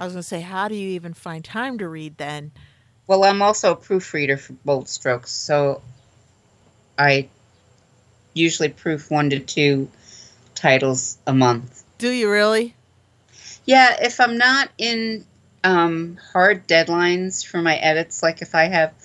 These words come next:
Speaker 2: if I have the time, 'cause I'm gonna be reading anyway.
Speaker 1: Mm-hmm.
Speaker 2: I mean, I can't go without reading. I read at my lunch, at lunch at my desk. I read at night before I go to bed.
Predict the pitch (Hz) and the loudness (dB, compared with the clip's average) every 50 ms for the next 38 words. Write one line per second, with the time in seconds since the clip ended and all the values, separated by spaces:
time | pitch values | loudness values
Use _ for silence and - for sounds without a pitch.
0 | - - - - - - _ _ 175 170 - 180 170 190 180 165 - 156 - - | -20 -20 -20 -20 -20 -20 _ _ -12 -4 -2 -2 2 2 0 0 0 -6 -10 -12
1 | - - 180 175 190 185 233 208 226 226 233 254 262 269 233 208 190 - _ - | -4 0 0 0 0 -2 -4 -4 -2 0 2 2 2 2 2 2 0 0 _ -4
2 | 175 190 208 196 190 180 170 151 139 - - 143 135 135 151 160 170 185 190 202 | 0 2 2 4 4 4 2 0 0 -2 -2 0 2 2 2 2 2 2 2 0
3 | 214 220 - - 202 202 214 220 226 185 175 170 170 165 160 165 - - 214 190 | -2 -6 -10 -10 -10 -8 -8 -8 -8 -6 0 0 2 2 2 0 -2 -4 -6 -6
4 | 180 - - 165 160 156 147 151 143 139 - - 135 131 131 135 151 160 170 165 | -6 -2 -2 -2 -2 0 2 2 2 2 0 -2 -4 -4 -2 -2 -2 -4 -6 -4
5 | - 151 151 147 156 170 175 165 165 - 156 156 151 156 156 156 156 160 160 - | 0 0 0 0 2 0 0 0 0 -2 0 -2 -2 0 0 -2 -2 -2 -2 -4
6 | - - - _ _ - 147 143 - - 160 160 156 165 170 - - - - - | -6 -6 -10 _ _ 0 2 2 2 0 0 2 2 0 -2 -4 -10 -12 -14 -16
7 | _ _ _ _ _ _ _ 143 135 131 135 143 143 147 139 127 131 175 - - | _ _ _ _ _ _ _ -2 0 0 0 -2 0 2 4 4 4 4 0 -4
8 | - - - _ _ - - - - - - _ _ - 156 147 147 147 151 151 | -12 -16 -18 _ _ -20 -20 -20 -20 -20 -20 _ _ -2 0 0 0 -2 -4 -4
9 | 151 147 143 143 - _ _ _ 151 143 - - 151 147 143 143 - 147 - - | -4 -4 -6 -8 -14 _ _ _ -4 -4 -2 -2 -2 -2 -2 -4 -8 -16 -4 0
10 | 156 143 139 143 139 135 135 127 131 131 131 151 180 214 226 | 0 0 2 0 -2 -4 -2 0 2 4 4 4 2 -2 -8